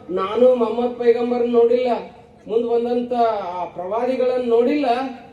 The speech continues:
ಆ, ಆ ರೂಪದಾಗ ಇವ್ರು ಬಂದ್ ಇವತ್ ಕುಂತಾರನ ಮಾಡ್ಯಾರ ಅನ್ನೋ ಭಾವನೆ ಮಾತ್ರ ನನಗ್ ಬಂದದ. ಅದನ್ನ ನಾನು ಹೇಳಕ್ ಇಷ್ಟಪಡ್ತೇನೆ. ಯಾಕಂತ ಕೇಳಿದ್ರೆ ಎಷ್ಟು ಅದ್ಭುತವಾದಂತ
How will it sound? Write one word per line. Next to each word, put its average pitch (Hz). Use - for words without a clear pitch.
ಆ, 185
ಆ 220
ರೂಪದಾಗ 277
ಇವ್ರು 254
ಬಂದ್ 254
ಇವತ್ 254
ಕುಂತಾರನ 247
ಮಾಡ್ಯಾರ 233
ಅನ್ನೋ 226
ಭಾವನೆ 208
ಮಾತ್ರ 214
ನನಗ್ 185
ಬಂದದ. 180
ಅದನ್ನ 170
ನಾನು 170
ಹೇಳಕ್ 170
ಇಷ್ಟಪಡ್ತೇನೆ. 170
ಯಾಕಂತ -
ಕೇಳಿದ್ರೆ -
ಎಷ್ಟು 294
ಅದ್ಭುತವಾದಂತ 208